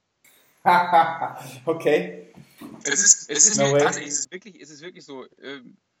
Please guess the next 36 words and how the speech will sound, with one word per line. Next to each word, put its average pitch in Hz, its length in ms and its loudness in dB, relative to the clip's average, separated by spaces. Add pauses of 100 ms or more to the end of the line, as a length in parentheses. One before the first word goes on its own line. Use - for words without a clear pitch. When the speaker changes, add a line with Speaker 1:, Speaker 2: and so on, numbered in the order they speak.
(140)
Speaker 2:
gib 185 180 -16
mir 160 120 -12
ein 139 100 -14
Buch, 202 400 -14 (140)
äh, 143 960 -10
äh, 123 100 -18
gib - 160 -20
mir, 160 140 -18
lass 151 180 -18
mich, 151 100 -20 (540)
ich - 120 -20
find's - 160 -20
anstrengend. 107 540 -18 (600)
Ich - 140 -20
bin 190 100 -6
auch 185 100 -8
keiner, 180 220 -10
der, 156 220 -12 (320)
ich 131 120 -20
bin, 190 180 -16 (280)
ähm, 143 360 -14 (200)
mein, 131 240 -12
mein, 139 160 -8
mein 139 120 -12
Geschäftspartner, 135 640 -14
der 127 160 -12
Alex, 175 340 -14
der, 131 200 -18
der 123 140 -18
lacht 131 240 -16
sich 151 100 -20
manchmal 139 500 -20
kaputt 185 320 -20
über 117 180 -20
mich. 120 380 -20
Ähm, 123 340 -16